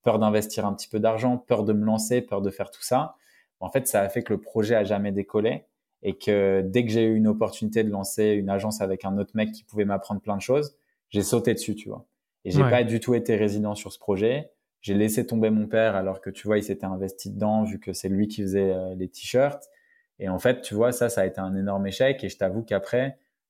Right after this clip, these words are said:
Speaker 1: euh, pendant plusieurs mois, avec mon père, on se parlait plus. J'allais plus du tout les vi-, enfin, rendre visite à mes parents.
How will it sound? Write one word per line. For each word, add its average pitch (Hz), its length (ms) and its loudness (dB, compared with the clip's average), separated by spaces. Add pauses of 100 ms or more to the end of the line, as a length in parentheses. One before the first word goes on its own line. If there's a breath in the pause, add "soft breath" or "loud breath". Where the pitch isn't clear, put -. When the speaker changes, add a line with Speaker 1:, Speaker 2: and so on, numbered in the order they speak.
Speaker 1:
euh, 92 120 -2
pendant 95 340 -2
plusieurs 104 420 2
mois, 120 200 4
avec 101 220 0
mon 98 100 -2
père, 117 160 2
on 107 80 0
se - 80 -8
parlait 95 260 0
plus. 131 420 2
J'allais 92 240 0
plus 104 200 -6
du 101 100 -6
tout 110 140 -6
les 101 140 2
vi-, 95 200 -6 (100)
enfin, 92 200 -4
rendre 92 220 -2
visite 98 300 -4
à 95 60 0
mes 92 140 -4
parents. 120 500 0